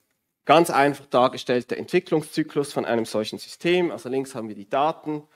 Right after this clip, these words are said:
darauf werden diese Systeme trainiert. Ähm, da gibt's Entwickler in dieser blauen Box, die ziehen, die, ja, benutzen einen Trainingsalgorithmus,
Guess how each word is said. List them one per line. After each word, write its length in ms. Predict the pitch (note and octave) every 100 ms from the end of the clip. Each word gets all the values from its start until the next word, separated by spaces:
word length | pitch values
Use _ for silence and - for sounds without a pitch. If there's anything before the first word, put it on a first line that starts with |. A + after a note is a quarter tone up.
| _ _ _
darauf 320 | - G#2+ A2
werden 220 | A#2+ A#2
diese 200 | A2+ G#2+
Systeme 460 | A2+ - - B2+ B2
trainiert. 720 | - C3+ D3+ F#3+ F#3+ F#3+ - -
Ähm, 440 | A#2+ B2 B2+ B2 -
da 60 |
gibt's 200 | A2+ B2
Entwickler 760 | A2+ - F#3 G3+ F#3 E3 E3 - -
in 100 | A#2
dieser 180 | A#2
blauen 320 | A2+ A#2+ A#2 A#2+
Box, 440 | D#3+ - - - _ - - -
die 120 | A#2+
ziehen, 640 | A#2+ - C#3 C#3+ C#3 C#3 C3+ - -
die, 380 | B2+ A#2+ G#2 - - -
ja, 300 | A#2 A2 G#2+
benutzen 360 | - C3 C#3 A#2+
einen 160 | A2+ A2
Trainingsalgorithmus, 1160 | F3+ G3+ F#3 D#3+ D#3+ D#3+ D#3+ - D3+ D3+ -